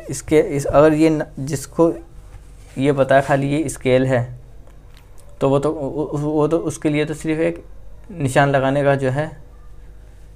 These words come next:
साधन है। बाकी जिसको इन नंबरों के बारे में पता होगा ना, उसको पता है कि ये नंबर वाला स्केल कितना इंपॉर्टेंट है और कितना ज़रूरी है। तो आप इन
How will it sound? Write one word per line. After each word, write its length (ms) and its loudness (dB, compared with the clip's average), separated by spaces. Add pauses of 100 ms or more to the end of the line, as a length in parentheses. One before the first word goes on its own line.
(560)
साधन 420 4
है। 160 -2 (1300)
बाकी 240 6
जिसको 340 0
इन 220 -2
नंबरों 340 4
के 80 4
बारे 220 6
में 100 -2
पता 200 2
होगा 260 4
ना, 160 -4 (2250)
उसको 280 -2
पता 260 2
है 200 -2 (880)
कि 80 2
ये 400 4 (280)
नंबर 320 4
वाला 260 4
स्केल 280 -2
कितना 260 -4
इंपॉर्टेंट 540 -2
है 80 -2
और 80 -2
कितना 240 -2
ज़रूरी 380 -2
है। 180 -8 (520)
तो 60 6
आप 300 6
इन 140 -6